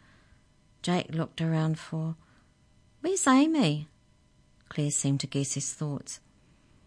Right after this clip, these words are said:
Simon was staring at the far side of the water. Jake saw the stocky figure struggling through half-burned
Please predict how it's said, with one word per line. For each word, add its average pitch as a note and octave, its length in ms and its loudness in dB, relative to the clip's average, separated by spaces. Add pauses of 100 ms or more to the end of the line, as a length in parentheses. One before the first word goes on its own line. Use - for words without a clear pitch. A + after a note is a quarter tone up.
(440)
Simon G3 440 6
was G3+ 100 2
staring F3 440 2
at - 140 -4
the D#3+ 60 -4
far D#3 280 0
side D#3 360 0
of D#3 100 -4
the D#3 80 -4
water. D#3 580 -2 (800)
Jake E3+ 280 0
saw D#3+ 200 -2
the D#3 120 -2
stocky D#3+ 420 -2
figure D#3+ 340 -2
struggling D3+ 640 -2 (380)
through E3 160 -2
half-burned D#3+ 720 0